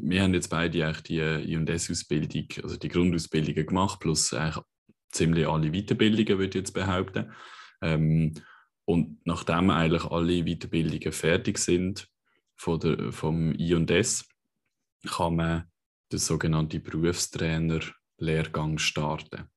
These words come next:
Der ist nicht mehr von I und S, sondern der ist von Swiss Olympic. Ähm, und Trainerbildung Schweiz ist das so ein bisschen zusammen.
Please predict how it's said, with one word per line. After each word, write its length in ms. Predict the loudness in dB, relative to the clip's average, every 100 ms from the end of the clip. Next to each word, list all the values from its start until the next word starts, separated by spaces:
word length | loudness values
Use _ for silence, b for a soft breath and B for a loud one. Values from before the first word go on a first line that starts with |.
| -4
Der 120 | -2
ist 140 | 2
nicht 120 | 2
mehr 100 | 2
von 140 | 0 0
I 140 | 0
und 120 | 0 0
S, 240 | -2 -2
sondern 340 | -2 -2 -2
der 180 | -2 -2
ist 120 | -2
von 320 | -4 -6 -6 -6
Swiss 340 | -4 -2 0
Olympic. 600 | 0 -2 -2 -2 -4 -6 _ b b b b _ _ -14 -8
Ähm, 640 | -4 -2 -2 -4 -8 -14 _
und 400 | -6 -4 -4 -4
Trainerbildung 600 | -2 0 0 0 -2 -4
Schweiz 540 | -4 -2 0 0 -2 -4
ist 180 | -6 -6
das 120 | -6
so 80 | -6
ein 20 |
bisschen 160 | -6 -4
zusammen. 360 | -2 -2 -4